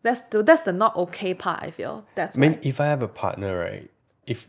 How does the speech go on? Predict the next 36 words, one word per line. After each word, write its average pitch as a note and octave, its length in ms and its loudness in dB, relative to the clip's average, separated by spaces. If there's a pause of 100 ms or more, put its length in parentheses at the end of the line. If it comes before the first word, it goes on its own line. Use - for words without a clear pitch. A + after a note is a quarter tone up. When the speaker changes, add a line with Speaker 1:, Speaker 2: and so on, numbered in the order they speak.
Speaker 2:
we A2 260 -4
are F2+ 100 0
having, F#2 320 -8
if G2 100 -4
I G#2 60 2
say A2+ 120 -2
we're F#2 140 0
together, F2 380 -6
Speaker 1:
Yeah, F#3+ 100 2
yeah, F#3 180 0
yeah. E3 280 -8
Speaker 2:
if - 320 -10
we F#2 160 -6
are, F2 120 -2
like, E2 200 -8 (640)
having G#2 280 -4
a - 60 -10
fight - 320 -8
right - 160 -8
now, - 100 -10
Speaker 1:
Yeah, F3 200 -4 (120)
then F3+ 220 -4
Speaker 2:
I A2+ 80 0
don't G2+ 100 0
know G2+ 120 -2
who G#2+ 140 -4
to G2+ 120 -10
turn - 300 -8
to. - 200 -14
Speaker 1:
you G3+ 140 -2
will F3+ 140 -2
still G3+ 380 -4
Speaker 2:
I G#2+ 80 0
will G2+ 120 -2
still - 240 -6
Speaker 1:
Okay. - 80 -18